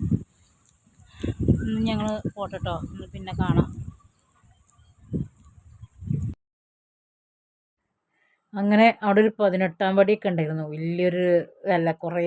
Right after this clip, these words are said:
സ്റ്റെപ്പൊക്കെ കയറി അതിൻ്റെ അപ്പുറത്താണ് ഈ സാധനം. ആ, അപ്പോൾ ഇത് കാണാൻ വേണ്ടിയിട്ട് പാവം ഞാൻ ഒക്കെ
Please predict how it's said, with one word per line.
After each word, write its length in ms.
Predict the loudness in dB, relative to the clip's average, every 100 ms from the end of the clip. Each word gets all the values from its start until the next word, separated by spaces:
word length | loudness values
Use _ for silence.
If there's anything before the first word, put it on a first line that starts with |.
| 0
സ്റ്റെപ്പൊക്കെ 600 | -2 -4 -4 -4 -6 -6 -4
കയറി 340 | -2 0 -2 -4 _ _ _ _ _ -2
അതിൻ്റെ 340 | 2 2 2
അപ്പുറത്താണ് 580 | 0 0 -2 0 -2 0 -2
ഈ 40 | -2
സാധനം. 360 | -4 -2 -4 -6 -2
ആ, 60 | 0 2
അപ്പോൾ 280 | 0 2 2 2 _ -10
ഇത് 140 | -8
കാണാൻ 420 | -4 -2 -2 -2 -2
വേണ്ടിയിട്ട് 500 | -4 -2 -6 -4 -8 -8 _ _ _ _ _ _ _ -4
പാവം 460 | -2 2 4 4 2 -6
ഞാൻ 320 | -2 -2 -2 -2 -4 -8
ഒക്കെ 320 | -14 _ 0